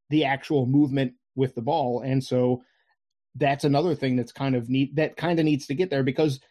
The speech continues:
D C doesn't necess-, like I just said, that they need one big play. It doesn't have to be, like, a moment of genius. Um,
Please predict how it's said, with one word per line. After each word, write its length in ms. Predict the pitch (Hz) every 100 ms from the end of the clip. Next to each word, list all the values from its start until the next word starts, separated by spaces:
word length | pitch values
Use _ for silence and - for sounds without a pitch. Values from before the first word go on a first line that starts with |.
| _ _ -
D 160 | 202 226
C 160 | 240
doesn't 240 | 196 175 135
necess-, 420 | 147 143 135 156
like 160 | 143
I 100 | 139
just 240 | 135 165 -
said, 200 | 160 135
that 100 | 131
they 140 | 143
need 220 | 139 143
one 240 | 127 135 131
big 240 | 135 123
play. 200 | - 170
It 140 | 123 131
doesn't 220 | 220 220
have 180 | 190 196
to 80 | 160
be, 140 | 160
like, 160 | 147 147
a 40 |
moment 280 | 139 156 131
of 80 | 123
genius. 640 | 214 190 80 - - - _ _ _ _ -
Um, 460 | 147 123 123 127